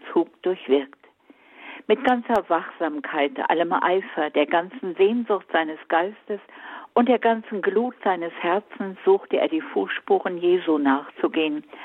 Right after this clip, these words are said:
So beschreibt es sein zeitgenössischer Biograf und Mitbruder Thomas von Celano. Es war im Jahr zwölfhundertdreiundzwanzig in Greccio,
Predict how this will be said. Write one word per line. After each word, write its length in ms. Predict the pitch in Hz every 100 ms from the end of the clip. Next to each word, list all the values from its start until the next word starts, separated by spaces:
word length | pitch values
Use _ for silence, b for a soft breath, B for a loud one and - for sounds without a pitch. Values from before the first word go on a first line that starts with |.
| B B -
So 180 | 185 175
beschreibt 560 | 175 - - 156 -
es 80 | 156 -
sein 300 | 147 151 -
zeitgenössischer 920 | 165 165 - 156 147 151 165 156 -
Biograf 680 | 143 156 151 147 143 151 -
und 180 | 147 156
Mitbruder 600 | 160 - - 139 151 147
Thomas 340 | - 160 143 143 -
von 200 | - 147 -
Celano. 480 | 156 147 135 131 - - _ _ _ _ _ _ _ _ _ _ _ _ _ _ _ _ _
Es 120 | 185 -
war 200 | 202 175
im 160 | - 165
Jahr 260 | 156 151 160 -
zwölfhundertdreiundzwanzig 1400 | - 180 - 190 170 143 - 147 143 - 185 196 196 185
in 200 | 214 190
Greccio, 600 | 170 165 165 - - 147